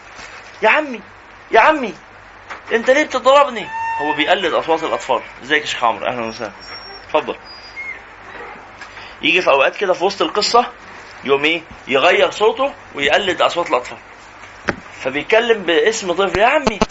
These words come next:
أنت ليه تضربني؟ أنت ليه تظلمني؟ أنت ليه ناسي إن أنا يتيم؟ ده اليتيم يكرم لك بحضرة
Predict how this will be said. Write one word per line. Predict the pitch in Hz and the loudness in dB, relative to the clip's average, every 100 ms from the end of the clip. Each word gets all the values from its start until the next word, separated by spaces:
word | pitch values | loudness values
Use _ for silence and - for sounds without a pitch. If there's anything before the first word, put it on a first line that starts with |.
| - | 0
أنت | 240 | 2
ليه | 277 285 | 4 4
تضربني؟ | 226 247 269 233 214 - - - - | 2 2 2 2 -2 -2 -2 -4 0
أنت | 254 226 | 2 6
ليه | 254 285 | 4 4
تظلمني؟ | 247 226 269 262 226 165 - - - - | 0 0 2 0 -2 -4 -8 -8 -4 -4
أنت | 226 247 | 2 2
ليه | 294 320 | 4 4
ناسي | 285 285 | 2 0
إن | 233 | -2
أنا | 262 262 226 | 2 4 2
يتيم؟ | 233 269 214 - - - - - | 0 -4 -4 -10 -12 -20 -20 -2
ده | 165 | 2
اليتيم | 240 254 254 294 277 | 6 4 4 2 4
يكرم | 311 311 247 220 | 2 4 2 4
لك | 220 | 0
بحضرة | 185 208 226 247 226 | 2 2 4 4 2